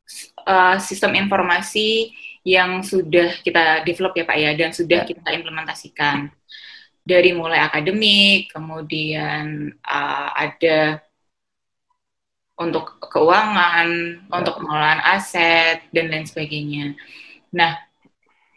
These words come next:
Speaker 1: yang jadi pertanyaan itu, Pak, ketika waktu pas pertama kali ketemu sama kalian itu langsung nanyanya, "Mbak, ini bisa nggak diakses di H P?" Itu, Pak Nanang, karena
Speaker 2: Dari perangkat ha-, handphone ya, Pak,
Speaker 1: Iya,
Speaker 2: handphone.
Speaker 1: dari,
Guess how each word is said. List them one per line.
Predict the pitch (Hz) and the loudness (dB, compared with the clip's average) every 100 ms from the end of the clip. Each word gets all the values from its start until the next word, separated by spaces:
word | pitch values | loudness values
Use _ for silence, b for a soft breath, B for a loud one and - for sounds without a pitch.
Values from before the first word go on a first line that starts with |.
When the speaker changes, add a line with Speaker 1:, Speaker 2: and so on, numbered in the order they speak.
| b b - - _ | b b -18 -18 _
Speaker 1:
yang | 185 185 | 2 4
jadi | 180 175 180 180 175 | 4 6 6 6 4
pertanyaan | - 165 160 202 | 0 0 0 0
itu, | 202 190 | -2 -2
Pak, | - - - _ _ _ _ _ - | 0 0 -6 _ _ _ _ _ -8
ketika | 147 175 175 165 165 160 | -2 0 2 4 4 2
waktu | 165 - 160 - | 0 -4 -10 -4
pas | 165 165 - - | -2 -2 -6 -10
pertama | - 170 165 | -6 -2 -2
kali | 160 165 | 0 -2
ketemu | - 170 165 | -4 -8 -8
sama | 160 160 | -8 -8
kalian | 156 151 156 160 | -6 -6 -6 -4
itu | 220 | -2
langsung | 202 196 196 | 0 0 -2
nanyanya, | 180 160 156 - 233 254 B B B B | -8 -10 -8 -2 0 -2 B B B B
"Mbak, | 175 185 214 - | 2 4 4 0
ini | 202 240 254 | 0 0 0
bisa | 196 180 165 233 240 | -2 -4 0 2 2
nggak | 220 156 131 | 4 4 4
diakses | 160 160 - 170 | 2 0 -6 -4
di | 180 170 | -2 0
H | 160 156 | -2 -2
P?" | 170 147 143 _ _ _ _ _ _ _ _ _ _ _ _ _ - | 0 0 -2 _ _ _ _ _ _ _ _ _ _ _ _ _ -8
Itu, | 170 165 | -6 -4
Pak | 151 | -2
Nanang, | 147 147 147 | -4 -2 -2
karena | 156 175 247 - | 0 4 4 2
Speaker 2:
Dari | - _ _ _ _ - | -4 _ _ _ _ -2
perangkat | 98 95 101 98 | 0 2 0 -2
ha-, | 92 - | -10 -8
handphone | 104 101 117 - | -4 2 6 6
ya, | 104 - | 4 -2
Pak, | 104 190 | -2 2
Speaker 1:
Iya, | 190 175 165 | 4 6 4
Speaker 2:
handphone. | 170 | 4
Speaker 1:
dari, | 170 | 6